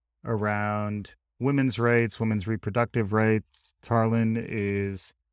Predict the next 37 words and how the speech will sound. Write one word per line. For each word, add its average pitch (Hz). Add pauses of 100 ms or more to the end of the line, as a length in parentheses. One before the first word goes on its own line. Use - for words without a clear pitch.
(360)
the 104
father 113
of 101
two 170
girls 110
and 104
is 101
someone 107
who 104
has, 101 (520)
throughout 127 (120)
Running 110
It 107
Back, 107
talked 113
a 101
lot 113
about 101 (280)
the 110
importance 117
of 98
thinking 147
about 117
equity 113
as 98
it 101
relates 104
to 104
sports. 107
That 123
was 107
really 110
the 90
thrust -
of 104
the 107
conversation. 101